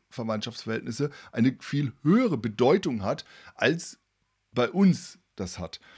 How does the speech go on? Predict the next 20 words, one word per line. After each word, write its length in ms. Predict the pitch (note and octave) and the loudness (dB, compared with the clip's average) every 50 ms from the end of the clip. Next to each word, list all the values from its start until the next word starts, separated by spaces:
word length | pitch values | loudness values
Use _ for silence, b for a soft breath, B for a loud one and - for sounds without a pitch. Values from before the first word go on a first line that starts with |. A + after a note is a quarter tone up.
| B B B B B B | B B B B B B
Und 220 | B2+ B2 A#2+ A2+ | -4 -2 -2 0
wo 160 | C3 C#3 C#3+ C#3+ | 0 0 0 2
man 400 | C#3+ C#3 C#3 C#3+ C#3+ C#3+ C#3+ - - | 0 0 0 0 -2 -4 -6 -8 -6
auch 400 | - B2+ B2+ C3 C3 - - - - - | -2 2 2 2 2 0 -6 -14 -6 -4
gar 180 | - A2+ B2 | -2 -2 0
nicht 400 | D#3+ F#3 F3+ - - - - - | -2 -4 -6 -8 -12 -20 -16 -12
diese 300 | C#3+ D3 C#3+ D#3+ - - | -8 -2 -2 -2 -2 0
einzelnen 500 | - C3+ F#3+ G#3+ G#3+ - F#3+ E3+ E3 C#3+ | 0 0 2 0 -2 -2 -4 -4 -4 -4
Bezugspersonen 1040 | B2+ B2 - - - F3+ G#3+ A3 - - - - F3 E3 D#3+ E3+ E3+ E3+ E3+ D#3+ D#3+ | -6 -10 -12 -6 -4 -4 -4 -4 -6 -8 -6 -6 -4 -4 -2 -4 -4 -4 -6 -8 -8
so 120 | D3 E3+ D#3 | -10 -8 -8
stark 360 | - - D3+ C#3+ D3 - - | -8 -6 -6 -8 -6 -8 -8
hat, 160 | D#3+ D#3+ - | -10 -8 -6
sondern 320 | C#3+ C3 C3 B2+ B2+ C3 B B B B - | -4 -4 -2 -2 -4 -4 B B B B 0
mehr 160 | A2+ C3+ C3+ | 0 2 2
im 80 | B2+ A#2 | 0 -2
Kollektiv 640 | - C3 B2 B2+ A#2+ - - - F#3 G3+ G#3+ - | -4 -2 -2 -2 -4 -6 -2 2 2 2 2 0
zum 160 | - - A#2+ G#2 | -4 -4 -2 0
Beispiel 400 | G#2 F#2+ - - - F2+ - - _ - | 0 0 -2 -4 -8 -10 -10 -10 _ -14
erzieht. 600 | - - - - - G#2+ F#2+ F2 - - - - _ _ | -14 -12 -10 -8 -6 -4 -4 -4 -6 -10 -14 -18 _ _
Ja, 380 | - F2+ F2+ F#2+ A#2+ C3+ - | -6 -2 0 0 0 -2 -4